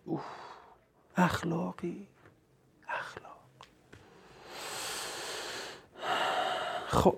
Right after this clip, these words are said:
عرضمو تمام کنم با این موضوعی که آخر. ما تو این جلسات داریم چیکار می‌کنیم؟ یه گوشه از تاریخ رو با جریان امروزمون تطبیق می‌دیم.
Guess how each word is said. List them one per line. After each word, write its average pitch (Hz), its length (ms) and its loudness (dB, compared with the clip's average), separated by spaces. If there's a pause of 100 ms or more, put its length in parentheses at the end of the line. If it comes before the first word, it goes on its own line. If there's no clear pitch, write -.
عرضمو 185 440 12
تمام 170 320 10
کنم 175 280 12
با 156 100 12
این 165 100 12
موضوعی 143 320 12
که 143 100 4
آخر. 127 500 2
ما 180 180 12
تو 190 200 6
این 190 80 10
جلسات 170 400 12
داریم 180 200 12
چیکار 180 280 12
می‌کنیم؟ 180 340 12
یه 190 60 12
گوشه 170 260 6
از 175 140 12
تاریخ 156 360 8
رو 180 80 10
با 160 340 12 (360)
جریان 143 500 12
امروزمون 156 480 12
تطبیق 135 480 10
می‌دیم. 117 540 2